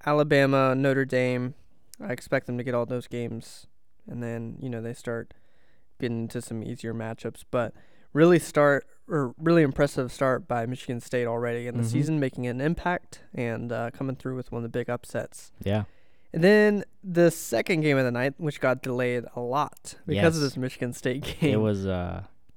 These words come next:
Speaker 1: By
Speaker 2: quite delayed.
Speaker 1: like,
Speaker 2: Uh,
Speaker 1: over an hour, right?
Speaker 2: like an hour, yep. I
Speaker 1: Yeah.
Speaker 2: didn't think, I don't think it started till, like, ten thirty. It was supposed to start at nine thirty.
Speaker 1: Yeah, I did not stay up for the whole game. I watched the first half.
Speaker 2: I will confess, I did not stay up for the whole game either.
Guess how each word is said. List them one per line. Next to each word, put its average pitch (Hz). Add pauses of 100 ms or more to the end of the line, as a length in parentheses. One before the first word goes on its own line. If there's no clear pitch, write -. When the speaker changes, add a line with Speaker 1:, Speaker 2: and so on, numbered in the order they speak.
Speaker 1:
By -
Speaker 2:
quite 120
delayed. 85
Speaker 1:
like, 131
Speaker 2:
Uh, -
Speaker 1:
over 147
an 117
hour, 123
right? 117
Speaker 2:
like 165
an 92
hour, 95
yep. 95
I 123
Speaker 1:
Yeah. 135
Speaker 2:
didn't 113
think, 107 (160)
I 101
don't 110
think 120
it 113
started 101
till, 101
like, 87
ten 101
thirty. 90
It 92
was 90
supposed -
to -
start 90
at 82
nine 85
thirty. - (140)
Speaker 1:
Yeah, 120 (160)
I 151
did 160
not 127
stay 120
up -
for -
the -
whole -
game. 107 (140)
I 139
watched 139
the 131
first 123
half. 113 (420)
Speaker 2:
I 101
will 101
confess, 113
I 92
did 92
not 92
stay 87
up 85
for 95
the 85
whole 85
game 82
either. -